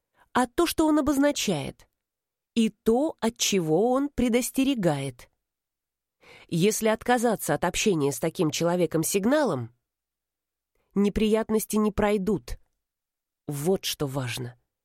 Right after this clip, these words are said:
Просто они будут происходить без предупреждения. Это всё равно, что сигнализацию отключить.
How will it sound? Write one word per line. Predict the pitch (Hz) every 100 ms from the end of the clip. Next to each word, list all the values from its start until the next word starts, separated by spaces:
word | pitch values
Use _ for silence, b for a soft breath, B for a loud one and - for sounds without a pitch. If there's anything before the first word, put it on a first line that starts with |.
| B B B
Просто | 214 226 - 233
они | 233
будут | 202 196 -
происходить | - 226 - 220 202 285 - - _ _ _ _ _
без | 262 381 -
предупреждения. | - 254 214 220 175 139 131 127 127 131 _ _ _ _ _ B B B
Это | 277 277
всё | 254 285
равно, | 262 269 294
что | -
сигнализацию | 240 285 233 269 277 233 226 160 - 139
отключить. | 139 - 185 - 143 - -